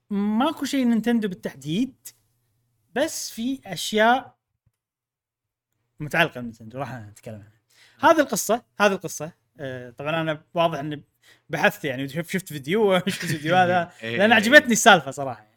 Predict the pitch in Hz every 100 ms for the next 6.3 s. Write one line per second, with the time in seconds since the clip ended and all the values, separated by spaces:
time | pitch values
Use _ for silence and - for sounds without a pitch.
0 | _ _ _ _ 175 240 320 339 160 151
1 | 127 202 190 165 175 170 190 - 110 123
2 | 156 143 117 - 151 143 160 135 123 113
3 | 117 _ _ _ - _ - - 349 -
4 | 330 254 214 185 190 233 233 - 165 208
5 | 277 170 165 165 160 190 165 190 170 170
6 | 160 135